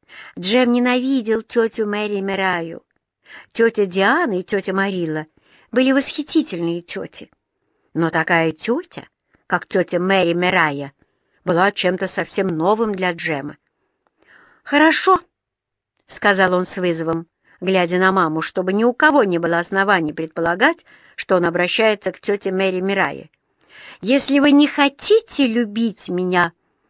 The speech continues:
никто вас не заставляет. Но как вам это понравится,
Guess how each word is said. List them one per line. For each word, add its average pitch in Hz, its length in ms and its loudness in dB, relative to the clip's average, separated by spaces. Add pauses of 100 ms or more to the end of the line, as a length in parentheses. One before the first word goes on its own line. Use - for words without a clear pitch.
(100)
никто 214 340 0
вас 240 240 0
не 240 200 0
заставляет. 202 1200 -2 (580)
Но 220 160 0
как 294 380 0
вам 196 160 0
это 202 180 -2
понравится, 220 760 -2